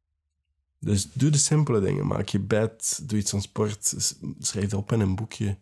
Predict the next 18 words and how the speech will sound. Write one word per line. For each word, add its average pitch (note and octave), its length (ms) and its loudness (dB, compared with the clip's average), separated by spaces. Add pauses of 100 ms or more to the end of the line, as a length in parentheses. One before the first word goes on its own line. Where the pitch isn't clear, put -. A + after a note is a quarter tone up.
(120)
wat F#2+ 160 -4
je F#2 80 0
moet F#2 280 -4
doen. G#2 420 -2 (1300)
Journal G2+ 680 0
en F#2 340 -8
doe G#2+ 160 -8
iets - 160 -6
aan G2 80 -2
sport. - 520 -10 (600)
En - 280 -6
eet. - 540 -4 (420)
Maar - 140 -4
echt - 280 -6
eet. - 540 -6 (1200)
Eet G#2 240 0
gezond G2 500 0
en F#2 320 -4